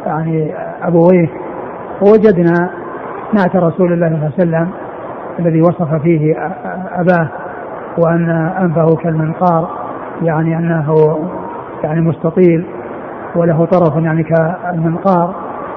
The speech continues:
وأمه فرضاخية يعني أنها ضخمة وأنها طويلة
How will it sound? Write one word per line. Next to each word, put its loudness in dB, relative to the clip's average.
وأمه 4
فرضاخية 2
يعني 0
أنها 0
ضخمة 0
وأنها 0
طويلة 4